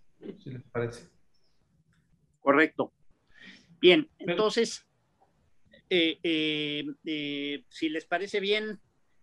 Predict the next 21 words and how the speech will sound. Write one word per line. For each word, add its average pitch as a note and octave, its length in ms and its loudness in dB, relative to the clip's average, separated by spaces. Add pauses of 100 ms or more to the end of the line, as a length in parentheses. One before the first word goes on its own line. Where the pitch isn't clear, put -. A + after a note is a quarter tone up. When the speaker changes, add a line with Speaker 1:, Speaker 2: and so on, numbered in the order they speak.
(140)
Speaker 2:
eh, D#3 380 -2
eh, D3+ 460 -4 (360)
mm, D#3 500 -4
¿me D#3 220 0 (320)
podrías F#3 680 0
proyectar D#3+ 540 -2
el F3+ 140 -4
orden F#3 260 -2
del E3 140 -6
día? G3 360 -2 (3000)
Gracias. D3+ 680 -2 (760)
Entonces, F3+ 520 -2
el, F3 480 2
el, E3+ 260 2
el F3 180 2
orden G#3 300 2
del F3+ 180 -2
día G3 200 4
de F#3 80 2
la E3 80 4
asamblea, G3+ 720 0